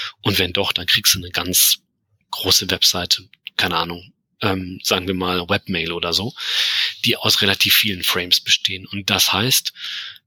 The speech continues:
angefangen haben Leute zu sagen, ich kann rausfinden, ob du eingeloggt bist auf der und der Webseite,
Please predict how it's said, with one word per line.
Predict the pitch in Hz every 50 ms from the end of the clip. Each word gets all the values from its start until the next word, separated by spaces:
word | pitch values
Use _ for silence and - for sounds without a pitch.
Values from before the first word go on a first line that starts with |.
| _ -
angefangen | 113 104 110 110 120 - - 117 104
haben | 101 101
Leute | 98 101 104 - - -
zu | - - 107
sagen, | 101 98 95 98 -
ich | - - -
kann | - - 131
rausfinden, | 113 104 113 139 131 - - 104 101 98
ob | 98 101 - -
du | - -
eingeloggt | - 139 151 127 107 95 92 - - _
bist | - 110 117 - -
auf | - 101 -
der | - 101 98
und | 101 98 -
der | 95 90
Webseite, | 123 - - - - 90 92 95 - - 139 180